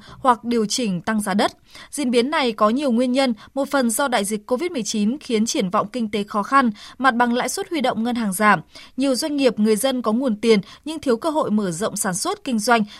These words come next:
nên gia tăng đầu tư chứng khoán, bất động sản. Trước tình hình đó, Ngân hàng Nhà nước Việt Nam đã ra văn bản yêu cầu các tổ chức tín dụng, chi nhánh ngân hàng nước ngoài về một số vấn đề trong hoạt động.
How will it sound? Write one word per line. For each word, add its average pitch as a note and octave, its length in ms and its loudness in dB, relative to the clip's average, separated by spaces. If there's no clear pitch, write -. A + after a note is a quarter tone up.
nên D4 180 -2
gia D4+ 200 0
tăng C#4 260 -2
đầu G#3+ 200 0
tư B3 140 -4
chứng G#3 200 -4
khoán, G#3 340 4
bất E4 120 -2
động F#3+ 120 -6
sản. A3 300 4
Trước F4+ 200 -2
tình C4 100 0
hình G#3 180 2
đó, G3 360 4
Ngân D#4 120 -2
hàng A#3 140 2
Nhà G3 80 2
nước D4+ 220 -2
Việt A#3 120 -2
Nam A#3 300 2
đã A3+ 160 0
ra D#4 200 0
văn D4+ 200 -2
bản A3 240 2
yêu C#4 140 0
cầu A3 360 4
các G4 180 -2
tổ A3+ 120 0
chức E4+ 200 -6
tín G#3 140 0
dụng, D4 240 0
chi D4 180 -2
nhánh A3 280 0
ngân C#4+ 140 -2
hàng A3 220 0
nước D#4+ 120 -2
ngoài A#3+ 340 2
về C4 120 4
một B3+ 140 2
số B3 180 2
vấn A3 160 0
đề C#4+ 220 4
trong A#3+ 220 -2
hoạt G#3 140 0
động. G#3 180 4